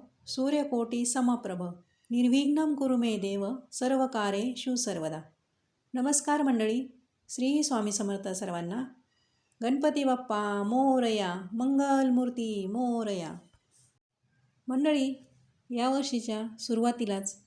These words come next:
अतिशय सुंदर योग जुळून आलेला आहे. तो आहे दुग्ध शर्करा योग.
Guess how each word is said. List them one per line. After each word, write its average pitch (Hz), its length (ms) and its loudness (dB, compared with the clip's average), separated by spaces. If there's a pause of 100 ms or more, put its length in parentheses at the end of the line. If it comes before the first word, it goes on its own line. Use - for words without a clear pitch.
(440)
अतिशय 247 420 0
सुंदर 226 440 2
योग 226 200 2
जुळून 208 300 0
आलेला 190 300 -4
आहे. 196 300 -6 (840)
तो 233 80 -2
आहे 226 360 0 (580)
दुग्ध 233 380 0
शर्करा 175 420 -4
योग. 175 340 -4